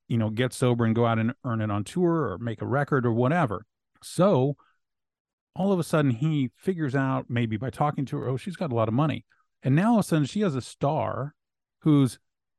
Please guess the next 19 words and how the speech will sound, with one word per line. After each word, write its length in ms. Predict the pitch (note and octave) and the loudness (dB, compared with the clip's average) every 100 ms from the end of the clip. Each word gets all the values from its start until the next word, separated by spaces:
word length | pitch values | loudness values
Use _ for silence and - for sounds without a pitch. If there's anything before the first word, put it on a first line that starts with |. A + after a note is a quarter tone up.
| _ | _
talking 360 | - C3+ A#2+ A#2+ | -8 -6 -2 -2
to 100 | C#3 | 0
her 60 | A#2+ | -2
on 60 | |
the 60 | A#2 | -2
phone 640 | - F3+ F3+ E3 D3 B2 A2 | -4 -2 2 2 4 2 0
and 120 | C3 | -2
emailing 720 | F#3+ F#3 E3 C#3+ C3 A#2+ A2+ | -2 -2 0 0 0 -2 -4
and 120 | A2 | -6
calling 480 | - F#3 F#3+ F3+ D#3 | -6 -4 0 0 -2
her, 440 | B2+ C3 A#2+ A2+ A2+ | -2 -4 -4 -4 -4
texting 600 | - F#3+ - - D3+ C#3 | -4 -6 -6 -8 -2 0
her 300 | C3 A#2 A2+ | 0 0 0
and 120 | A2+ - _ _ C#3 | 0 -4 _ _ 0
making 520 | C#3 E3+ G3+ F#3 D3 | 2 4 2 0 0
her 100 | C#3+ | -2
feel 260 | - D3+ | -2 -4
so 300 | A#2 - F#3 F#3 | -4 -2 0 0
important 600 | C3+ F#3 G#3+ A#2 C#3 | 0 -2 -2 -2 -6